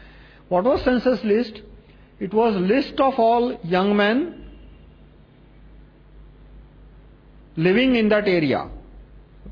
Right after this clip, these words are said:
names and age and addresses. Why kings used to maintain that list? Because all of a sudden if there is a war and the king needs to summon citizens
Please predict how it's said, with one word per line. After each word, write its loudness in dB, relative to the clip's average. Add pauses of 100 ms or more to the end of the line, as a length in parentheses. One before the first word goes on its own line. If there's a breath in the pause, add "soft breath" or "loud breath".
(120)
names 0
and -2
age 2
and 0
addresses. -2 (600 loud breath)
Why 2
kings -2
used 0
to 0
maintain 0
that 0
list? -2
Because 0
all 2
of 0
a 0
sudden 0
if -2
there 2
is 2
a 2
war 2
and 0
the -2
king -2
needs 0 (1300 loud breath)
to 0
summon -2 (2250)
citizens -2